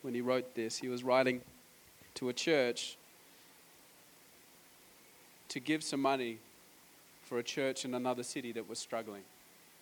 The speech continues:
This is what he was writing about. And he goes into some principles and his Judaic roots when he starts talking about the seed. First thing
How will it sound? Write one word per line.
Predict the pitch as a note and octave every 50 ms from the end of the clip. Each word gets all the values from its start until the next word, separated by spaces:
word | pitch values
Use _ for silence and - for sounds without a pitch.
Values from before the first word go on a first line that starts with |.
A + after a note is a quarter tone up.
| - - -
This | C3+ B2+
is | B2+
what | B2+ C3 B2+ B2+
he | A#2+
was | A#2 A2+
writing | A#2+ A#2+ A#2+ A#2 A2+ G#2+
about. | G#2 G#2 G#2 G2+ G2 - - - - - - - - - - - - - - - - - - - - - -
And | - D3+ C#3+ C#3+ D3 D3
he | D3 D3+ D#3 D3
goes | D#3 D#3+ F3 G3 F#3+
into | G3+ A3 G#3+ - F#3+
some | - - D#3+
principles | D3+ - A#3+ B3+ A#3 - F3+ D3+ C#3 C3 C3 B2+ B2+ - - - - - - - - - - - - - - - -
and | C#3+ D3+ C#3+ C#3 C3+
his | C#3 D3 C#3 C#3 C3+ B2 - - - - - - - - - - E3+ D#3
Judaic | C#3 D3+ D3 C#3+ D#3 D#3+ D#3 D3 C#3 C3 C#3+
roots | E3+ G3+ G#3 F3+ - - - - - - - - - - - - - - - - - -
when | D3+ D3+
he | C#3+
starts | - - F#3 E3+ E3 C#3+ -
talking | - - A3+ A3+ - F3+
about | D#3 C#3 C#3 C3 C3 B2+ B2+ - - - - - - - - - - -
the | B2+
seed. | - - - G3+ F#3+ D3 A#2+ G#2 - - - - - - - - - - - - - - - - - - - - - - - - - - - - - - - - - - - - - - - - - - - - - - - - - - -
First | - G3 G#3 A3+ A3 - -
thing | F3 D3+ D3 D3 D3+